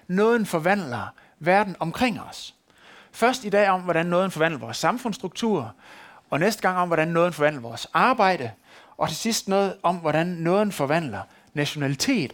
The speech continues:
og fællesskaber. Og, øh, prædiketeksten til i dag,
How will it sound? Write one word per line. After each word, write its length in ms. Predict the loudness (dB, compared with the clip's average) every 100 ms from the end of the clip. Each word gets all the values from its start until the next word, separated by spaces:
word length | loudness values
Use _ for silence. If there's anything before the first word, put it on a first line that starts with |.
| -10
og 60 |
fællesskaber. 640 | -6 -4 -4 -8 -12 -14 -14 -20 _ _ _ _ _ _ _ _ _ _ -20 -20 -20 -20 -20 -20 -20 _ _
Og, 320 | 6 8 8
øh, 260 | 8 6 6
prædiketeksten 720 | 6 6 6 2 0 0 -4
til 160 | 4 6
i 60 |
dag, 400 | 6 4 2 -8